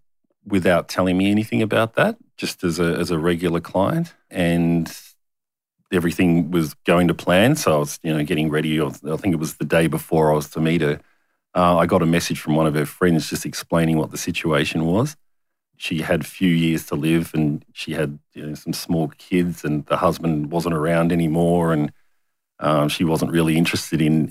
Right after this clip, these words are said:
dating because, sadly enough, it was pointless. Uh, she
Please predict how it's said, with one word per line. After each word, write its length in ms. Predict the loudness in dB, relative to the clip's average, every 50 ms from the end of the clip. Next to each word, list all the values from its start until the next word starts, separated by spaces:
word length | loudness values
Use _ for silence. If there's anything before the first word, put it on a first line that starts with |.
| -2
dating 580 | 2 2 4 4 2 2 4 4 4 4 4 2
because, 480 | 0 -2 -2 -2 -4 -4 -6 -10 -16 -20 _ _ _ _
sadly 400 | -10 -2 2 4 4 4 4 2
enough, 240 | 0 0 0 0 -2
it 40 | -2
was 240 | 0 0 0 0 -2
pointless. 640 | -4 _ -2 0 0 0 -2 -4 -8 -8 -8 -12 _ _ _ _ _ _ _ _ _ _ _ _ _ _ -4
Uh, 480 | -2 0 0 2 2 2 0 -2 -4
she 460 | -6 -6 -4 -2 -2 0 -2 -2 -4